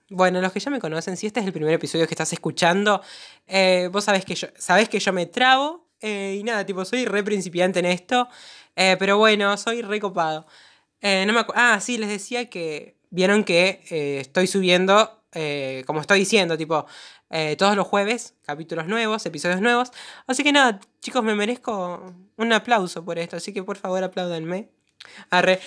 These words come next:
No, chicos, est-, eh, en este episodio, <clears throat> ya me empecé a trabar y se me está secando la garganta. En este episodio, eh, voy a hablar sobre la infancia y ya me estoy empezando a reír y, mm, estoy súper happy, chicos, porque,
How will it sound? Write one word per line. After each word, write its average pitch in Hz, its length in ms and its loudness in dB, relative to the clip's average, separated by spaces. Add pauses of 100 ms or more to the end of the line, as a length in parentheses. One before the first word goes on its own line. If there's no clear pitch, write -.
(180)
No, 262 240 6
chicos, 247 380 0
est-, 233 240 -2 (120)
eh, 233 280 4
en 247 100 4
este 320 280 0
episodio, 240 840 2
<clears throat> 247 300 4
ya 202 140 -2
me 220 60 0
empecé 190 200 -2
a 196 80 0
trabar 196 340 4
y 196 60 -2
se 175 140 -8
me 165 60 -8
está 196 120 -4
secando 196 320 -2
la 170 100 0
garganta. 185 600 -2 (640)
En 185 100 -4
este 196 160 2
episodio, 190 680 4
eh, 180 160 2
voy 202 140 4
a 233 40 6
hablar 196 220 4
sobre 175 260 -10
la 151 80 -6
infancia 165 840 -4 (480)
y 262 400 -4 (260)
ya 269 240 0
me 359 80 2
estoy 233 140 4
empezando 220 260 0
a 226 60 8
reír 214 420 2
y, 202 540 0
mm, 185 220 -8 (520)
estoy 220 460 4
súper 220 420 -2
happy, 202 340 2
chicos, 208 280 -2
porque, 165 580 -2